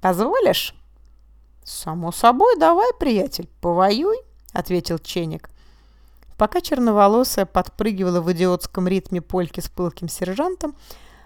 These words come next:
Ганза уже вызвал по телефону такси, минут через десять подкатило такси, и Ченик встал у выхода из зала. Черноволосая дотанцевала польку, извинилась перед сержантом, сказав, что идет в уборную,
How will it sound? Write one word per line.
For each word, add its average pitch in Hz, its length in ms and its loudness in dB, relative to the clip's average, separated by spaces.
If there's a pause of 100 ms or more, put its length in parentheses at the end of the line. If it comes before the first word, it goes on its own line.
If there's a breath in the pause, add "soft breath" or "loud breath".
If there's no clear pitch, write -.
(120 loud breath)
Ганза 330 420 6
уже 339 180 6
вызвал 294 320 2
по - 120 -4
телефону 269 460 2
такси, 240 600 -2 (800)
минут 233 280 4
через 208 260 2
десять 202 320 2
подкатило 185 540 -2
такси, - 520 -2 (380 soft breath)
и 233 80 -4
Ченик 392 320 0
встал 320 400 2
у 220 60 2
выхода 240 420 -2
из 240 80 0
зала. 165 480 0 (400 soft breath)
Черноволосая 240 760 4
дотанцевала 220 640 4
польку, 196 560 -2
извинилась 240 640 2
перед 175 380 -6
сержантом, 226 640 -2
сказав, 311 380 2
что 294 200 -4
идет 277 220 0
в 262 80 -2
уборную, 247 640 4